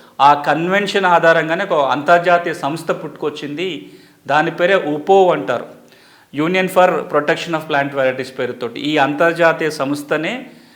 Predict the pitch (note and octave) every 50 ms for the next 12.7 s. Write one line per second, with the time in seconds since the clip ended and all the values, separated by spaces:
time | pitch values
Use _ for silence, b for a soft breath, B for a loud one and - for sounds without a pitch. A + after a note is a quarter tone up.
0 | B B B B - D3 C#3+ C#3+ - F#3 F3 F3 F3 F3 E3+ E3+ E3 E3+ E3+ E3
1 | E3 - D#3 D3+ D#3 D#3+ D#3 D3+ D3+ D3+ D3+ D3+ - F3+ D3+ C3+ C3+ D3+ D#3 -
2 | F3+ E3 D#3+ D#3+ D#3+ D#3 D3 C#3 C3+ C3+ C#3 D#3 E3+ F#3+ F#3+ F#3+ - E3+ E3+ -
3 | E3 D#3 - D#3+ D3 C#3 C#3 C#3+ C#3+ C#3+ - C#3 C3+ C#3 C3 C#3+ D3 F3+ F3 -
4 | D3 C3+ C#3 C#3+ C#3 C3 C3+ D3+ D3 C3+ B2 A#2+ A#2 - A2+ G#2+ G#2+ A2+ - B
5 | B B B B B B B B B B2+ C#3+ F3 G3 G3+ G3+ G3+ F#3+ G3 G3 G3
6 | G3+ G#3+ G#3+ G3 F3+ F#3+ G3+ - - - - - F#3+ G3 F#3+ - - A#3+ G#3 F#3
7 | F3+ F3+ F3 F3+ F3 F3 E3 F3 F3 F3+ G#3+ A3+ G#3 E3+ D#3+ E3+ F3 B B B
8 | B B B B - D#3 E3+ E3+ G#3 G3 G#3 F#3+ F3 E3+ - F#3+ F#3 F3 F#3 F3+
9 | F3 F3+ F3 E3 - D#3+ D#3 D3+ - - G3 F3 D3 C#3 C#3 D#3+ F#3 F3+ G3 F#3
10 | E3+ D3 C3+ C3 B2 - - - - B B B B B B C#3 D3 E3 F3+ F#3
11 | E3+ E3+ E3 F3 F3+ F3+ F3+ F#3 F#3 E3+ - D#3+ D3+ D3 D#3 D3+ D#3 D3 D3 D3
12 | - D3+ C3+ C3 C3+ C3+ C3+ B2+ B2+ B2 B2+ - A2+